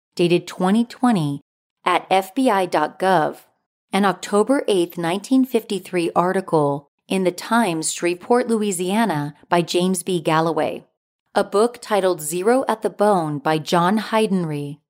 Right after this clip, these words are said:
An article in the Kansas City Times dated November seventeenth, nineteen fifty-three by Bill Moore.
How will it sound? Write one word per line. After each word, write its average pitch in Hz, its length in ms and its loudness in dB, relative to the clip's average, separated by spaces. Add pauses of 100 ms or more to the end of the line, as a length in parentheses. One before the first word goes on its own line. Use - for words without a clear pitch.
(380)
An 196 160 -4
article 196 540 2
in 175 140 -6
the 180 100 -4
Kansas 196 560 -4
City 233 240 0
Times 170 480 -2
dated 165 300 -2
November 165 380 0
seventeenth, 226 680 0
nineteen 165 400 0
fifty-three 196 600 -2
by 147 200 0
Bill 160 280 2
Moore. 151 540 0